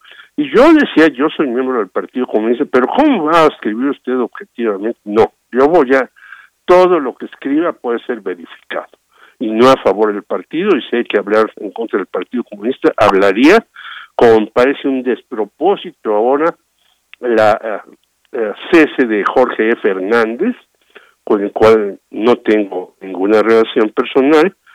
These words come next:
y tenemos discrepancias en algunas cuestiones, pero me parece un horror que lo cesen de la Secretaría de Relaciones Exteriores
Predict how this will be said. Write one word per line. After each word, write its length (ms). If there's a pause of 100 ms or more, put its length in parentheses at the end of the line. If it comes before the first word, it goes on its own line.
(320)
y 100
tenemos 460
discrepancias 840
en 80
algunas 360
cuestiones, 460
pero 180
me 60
parece 440 (180)
un 260
horror 420
que 80
lo 160
cesen 360
de 100
la 80
Secretaría 600 (540)
de 80
Relaciones 640
Exteriores 600